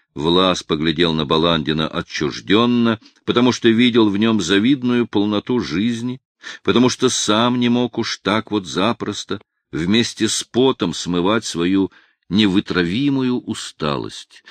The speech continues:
потому что засыпал и просыпался от забот, потому что давно понимал, что сгорбилась его душа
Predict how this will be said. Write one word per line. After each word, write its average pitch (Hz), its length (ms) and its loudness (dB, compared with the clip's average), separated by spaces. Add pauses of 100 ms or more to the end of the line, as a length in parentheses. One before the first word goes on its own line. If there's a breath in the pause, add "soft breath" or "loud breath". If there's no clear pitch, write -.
(140)
потому 117 240 4
что 120 200 2
засыпал 123 640 2
и 139 40 0
просыпался 110 840 -4
от 80 240 -10
забот, 64 540 -8 (500 loud breath)
потому 127 240 2
что 127 200 2
давно 127 460 4
понимал, 143 440 0
что 120 260 -2
сгорбилась 123 800 -2
его 101 200 -2
душа 104 480 -4